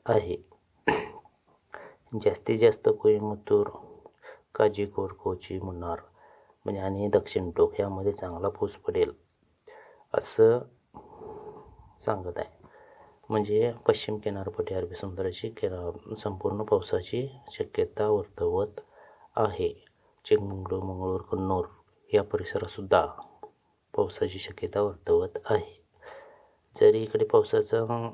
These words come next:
अंदाज जरी नसला तरी पण पाटण, कराड, इस्लामपूर आणि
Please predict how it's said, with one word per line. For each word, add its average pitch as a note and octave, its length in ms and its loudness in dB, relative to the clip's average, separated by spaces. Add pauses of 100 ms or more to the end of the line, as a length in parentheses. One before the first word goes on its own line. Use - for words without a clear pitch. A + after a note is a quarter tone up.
अंदाज G#2+ 300 2
जरी A2 180 4
नसला G#2 480 -2
तरी G2+ 300 -6
पण G#2+ 180 -6
पाटण, G#2 460 -6
कराड, F#2+ 420 -4
इस्लामपूर G2+ 720 4 (1120)
आणि G2+ 420 -10